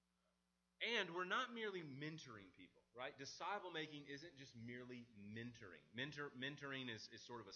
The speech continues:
secular idea, although it is very close. It's sort of akin to, um, disciple making, right? Our goal isn't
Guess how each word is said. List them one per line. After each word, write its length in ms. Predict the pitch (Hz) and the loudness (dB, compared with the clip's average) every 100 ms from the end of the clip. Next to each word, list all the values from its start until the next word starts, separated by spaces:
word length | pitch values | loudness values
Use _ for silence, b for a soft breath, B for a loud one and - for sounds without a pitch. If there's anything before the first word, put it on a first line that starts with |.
| - | -4
secular 540 | 135 139 135 123 107 B B 127 | -2 -2 -4 -2 -2 B B 4
idea, 480 | 123 117 110 110 135 - - | 4 4 0 0 -2 -6 -6
although 300 | 202 190 190 | 2 6 8
it 80 | 165 | 6
is 160 | 131 104 | 2 4
very 320 | 147 139 - - | 4 4 -2 -4
close. 400 | 127 123 160 - | 0 2 2 -2
It's 100 | 131 | -6
sort 220 | - 135 104 | -4 -2 -2
of 80 | |
akin 480 | 92 - 139 143 160 - | -6 -2 0 0 -4 -2
to, 240 | 120 110 104 B B - | -2 -2 -6 B B -2
um, 380 | 117 113 107 104 | 2 2 0 -4
disciple 420 | 117 - 123 139 131 | -6 2 4 4 2
making, 380 | 110 104 131 156 - _ _ 180 | 2 0 -4 -8 -16 _ _ 6
right? 160 | 190 185 | 8 12
Our 180 | 202 240 | 12 12
goal 400 | 165 185 220 208 | 12 10 12 12
isn't 240 | 190 190 | 10 8